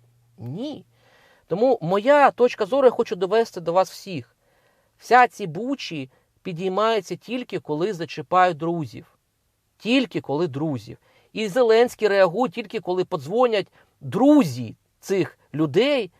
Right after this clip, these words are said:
по телефону Єрмаку, скажуть, «Ну, там щось зробіть, щоб ми там якось, ну, треба щось».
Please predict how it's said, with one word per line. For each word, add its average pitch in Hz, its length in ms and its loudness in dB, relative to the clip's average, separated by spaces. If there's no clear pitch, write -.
по 151 120 -2
телефону 185 540 0
Єрмаку, 165 520 0
скажуть, 170 360 2
«Ну, 240 140 -2
там 202 200 2
щось 196 280 -2
зробіть, 208 320 -2
щоб 151 180 -6
ми 170 160 -4
там 151 220 0
якось, 151 400 2
ну, 156 200 -8
треба 175 300 4
щось». 220 420 -4